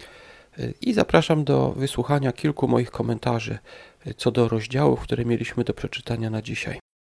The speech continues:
Księga Wyjścia, rozdział trzydziesty siódmy. Becalel robi arkę, stół, ołtarz oraz świecznik. Wyjścia trzydzieści siedem dwadzieścia trzy mówi tak. Uczynił ze szczerego złota siedem lamp oraz szczypce i popielice do knotów.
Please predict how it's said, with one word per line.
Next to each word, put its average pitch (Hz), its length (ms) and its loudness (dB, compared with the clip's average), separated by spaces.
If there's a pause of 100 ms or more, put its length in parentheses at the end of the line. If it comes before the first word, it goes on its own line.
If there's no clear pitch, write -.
(1400)
Księga 165 300 4
Wyjścia, 117 440 0
rozdział 123 280 0
trzydziesty - 440 -6
siódmy. - 460 -8 (540)
Becalel 143 720 0
robi 131 280 0
arkę, 120 540 0
stół, 160 520 -2
ołtarz 139 520 0
oraz 123 220 -4
świecznik. - 760 -6 (640)
Wyjścia 135 480 0
trzydzieści - 480 -4
siedem 131 400 2
dwadzieścia - 500 -4
trzy - 300 -2
mówi 120 240 -4
tak. - 400 -14 (600)
Uczynił 185 560 2
ze 143 120 0
szczerego 143 480 -2
złota 135 400 -2
siedem 160 520 2
lamp 113 400 2
oraz 123 240 2
szczypce - 640 -2
i 131 140 -4
popielice - 680 -2
do 120 120 -2
knotów. - 640 -8